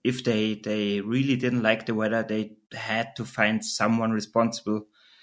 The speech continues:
The problem was mostly, uh, you couldn't really find a witch. You, there's, there's practically no real story about, uh, really dragging a witch somewhere and, and burning her alive. It's mostly people that,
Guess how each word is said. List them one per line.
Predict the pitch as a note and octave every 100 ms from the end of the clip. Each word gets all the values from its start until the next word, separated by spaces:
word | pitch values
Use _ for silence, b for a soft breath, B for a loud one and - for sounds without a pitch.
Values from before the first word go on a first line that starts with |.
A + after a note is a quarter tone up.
| b b b _ _ _ - _ _ _ _ _ _ _ C#3
The |
problem | - B2 A#2 B2+
was | A#2+ A#2+
mostly, | A2+ B2 B2+ C3+ A#2+ -
uh, | A2+
you | A2+ A2+ A#2+
couldn't | C#3 B2+ A2
really | A#2+ A2+ A2
find | - A2 A#2 A2
a |
witch. | G#2+ A2 - - A2
You, | A2 G#2 - - _ A2+
there's, | A2 -
there's | G#2+ G#2 - - b b b b _
practically | A2+ A2 C3 - C#3 C#3 B2
no | A#2 A2 G#2+ A2 A#2+ C#3+
real | A#2+ A#2+ C3 C#3+
story | C#3 - A2+ B2+
about, | B2 B2 G#2 A2 - -
uh, | G#2+ G2
really | A2 A#2+ B2 B2
dragging | - G#2 A2 C3 G#2+
a |
witch | G2+ B2 C3+ - - - _ _ _ _ _
somewhere | - - G#2 G#2+ A2 A2 G#2
and, | D2+ G2+ C2
and | G2 G2+
burning | A2 A2+ A2+
her | A2 C3+ B2+
alive. | G#2+ G#2 B2 B2+
It's | G#2 -
mostly | A2+ A2+ - B2
people | A#2+ - A#2+ - A2+
that, | G#2 G#2+